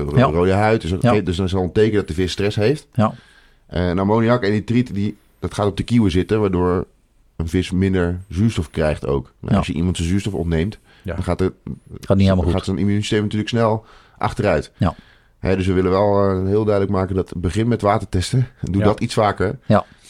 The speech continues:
Speaker 1: Dan kun je echt heel veel problemen voorkomen.
Speaker 2: Ja. Ja, ja, waterkwaliteit is natuurlijk, eh,
Speaker 1: Hoe
Speaker 2: superbelangrijk.
Speaker 1: vaak deed jij dat?
Speaker 2: Wat?
Speaker 1: Watertesten? Deed je dat hele jaar door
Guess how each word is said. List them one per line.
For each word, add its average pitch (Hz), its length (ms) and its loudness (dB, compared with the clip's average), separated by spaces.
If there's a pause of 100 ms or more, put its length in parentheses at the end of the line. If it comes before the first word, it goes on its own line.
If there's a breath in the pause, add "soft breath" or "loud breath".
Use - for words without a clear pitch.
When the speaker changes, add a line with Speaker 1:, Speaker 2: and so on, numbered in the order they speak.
(120)
Speaker 1:
Dan - 100 -2
kun 95 120 0
je 95 120 2
echt 104 200 -2
heel 110 180 4
veel 104 140 2
problemen 101 540 2 (240)
voorkomen. 85 560 0
Speaker 2:
Ja. 98 200 2 (460 soft breath)
Ja, 107 120 4
ja, 90 200 4
waterkwaliteit 90 680 2
is 107 100 2
natuurlijk, 98 280 0
eh, - 60 -12
Speaker 1:
Hoe 101 80 2
Speaker 2:
superbelangrijk. 101 540 4
Speaker 1:
vaak 127 100 8
deed 113 80 4
jij 90 120 2
dat? 160 160 -10 (540)
Speaker 2:
Wat? 90 360 0
Speaker 1:
Watertesten? 87 680 -2
Deed 98 100 2
je 98 60 4
dat 98 100 2
hele 110 180 2
jaar 104 140 2
door 104 260 4